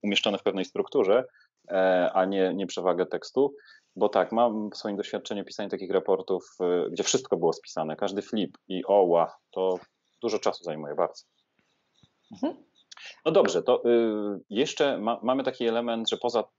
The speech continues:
Speaker 1: tą prezentacją wyników, y, pracy grupy, którą właśnie omówiliśmy, w jaki sposób można robić, mamy jednak miejsce w raporcie na komentarz ze strony facylitatora.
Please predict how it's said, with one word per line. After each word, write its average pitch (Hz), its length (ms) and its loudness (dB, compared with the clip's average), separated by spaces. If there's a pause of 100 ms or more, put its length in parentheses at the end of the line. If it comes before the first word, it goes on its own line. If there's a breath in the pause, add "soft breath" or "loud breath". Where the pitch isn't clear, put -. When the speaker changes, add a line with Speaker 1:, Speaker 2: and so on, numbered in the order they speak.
(200)
Speaker 1:
tą 110 160 2
prezentacją 113 560 -2
wyników, 104 640 -2 (420)
y, 85 40 -2
pracy 95 320 0
grupy, 82 300 -4
którą 87 320 -4
właśnie 85 280 -6
omówiliśmy, 85 460 -6
w - 20 -8
jaki 80 160 -8
sposób - 320 -8
można 90 220 -4
robić, 95 340 -4 (440)
mamy 110 500 4
jednak 87 360 -4
miejsce 98 520 -4
w 95 40 -6
raporcie 95 680 0 (140)
na 95 640 2 (560)
komentarz 110 1000 0
ze 104 180 -4
strony 98 360 -4
facylitatora. 117 840 -2